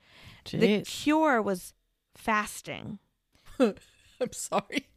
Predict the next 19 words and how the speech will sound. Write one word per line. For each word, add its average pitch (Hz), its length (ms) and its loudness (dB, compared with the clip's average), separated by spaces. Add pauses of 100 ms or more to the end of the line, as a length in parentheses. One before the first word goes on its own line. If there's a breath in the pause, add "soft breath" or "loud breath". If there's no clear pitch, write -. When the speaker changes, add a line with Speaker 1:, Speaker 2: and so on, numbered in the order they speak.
(580 loud breath)
Speaker 2:
but 339 80 -2
that's 269 240 6
people 302 420 8
nowadays 277 680 8
<laughs> - 40 -10
cured - 400 4
too - 380 4
for - 220 -4
some - 260 -6 (460)
Speaker 1:
This 269 260 0
is 466 140 4
to 294 260 0
a 233 40 2
whole 214 640 2
other 185 280 0
extreme. - 840 -8 (300)
Speaker 2:
Oh, 226 320 -2 (200 loud breath)
like 196 220 -4
starvation. 165 960 0